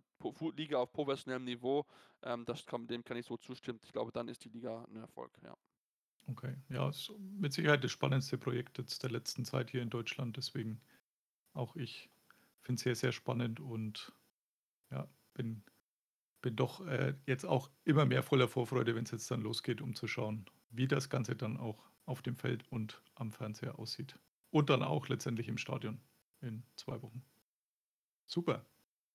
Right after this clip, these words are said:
Speaker 2: Dann bedanke ich mich bei dir, Sebastian. Hoffe, dass die letzten, die letzte gute Woche bis zum Saisonstart, die letzten Hürden noch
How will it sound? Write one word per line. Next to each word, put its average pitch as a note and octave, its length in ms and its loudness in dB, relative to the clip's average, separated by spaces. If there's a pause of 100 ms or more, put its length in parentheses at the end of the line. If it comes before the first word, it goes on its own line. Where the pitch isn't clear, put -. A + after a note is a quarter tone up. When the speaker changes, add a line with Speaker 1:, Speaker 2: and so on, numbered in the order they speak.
(320)
Speaker 2:
Dann E3 300 4 (140)
bedanke C#3+ 260 2
ich D3 80 -2
mich D#3 140 -2
bei D#3 100 0
dir, D3 180 0
Sebastian. D3 520 0
Hoffe, B2+ 240 0
dass - 440 0
die B2+ 100 -2
letzten, B2+ 920 2
die - 80 -4
letzte A#2 340 -2
gute B2 300 -2
Woche B2+ 280 0
bis B2 260 -4
zum A#2 260 -2
Saisonstart, B2+ 800 -2 (420)
die A#2+ 80 -4
letzten B2 580 -2 (220)
Hürden C3 300 0
noch A#2+ 320 -4